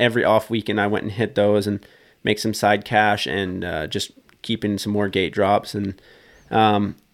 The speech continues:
for myself this year, I wanna go back down to the U S and do some more A M A National, um, Budds Creek, Ironman, maybe three, four of those that, um,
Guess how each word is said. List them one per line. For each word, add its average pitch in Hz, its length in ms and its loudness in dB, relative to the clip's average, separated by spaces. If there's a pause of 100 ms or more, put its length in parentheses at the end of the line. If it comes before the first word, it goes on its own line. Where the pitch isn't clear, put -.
for 120 140 0
myself 101 400 0
this - 200 -4
year, 110 120 4
I 107 60 4
wanna 104 200 2
go 101 80 -2
back 101 240 0
down 104 340 0
to - 140 -6
the 104 120 0
U 101 180 2
S 104 260 2
and 98 220 -4 (480)
do 123 120 0
some 117 160 0
more 110 140 4
A 110 80 6
M 113 100 4
A 110 80 4
National, 110 800 2
um, 104 400 0 (240)
Budds 104 240 0
Creek, 107 300 0
Ironman, 107 640 4
maybe 101 200 0
three, 107 300 -2
four 113 300 2
of 107 60 2
those 104 280 4
that, 107 260 0 (500)
um, 107 480 2